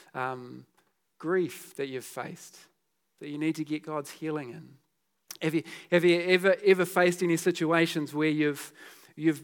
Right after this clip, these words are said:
you've, you've faced discouragement and you've felt that wedge of disillusionment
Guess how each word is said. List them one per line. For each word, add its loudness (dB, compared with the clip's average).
you've, -2
you've -2
faced 0
discouragement -2
and -6
you've -2
felt -2
that 0
wedge -2
of -6
disillusionment -6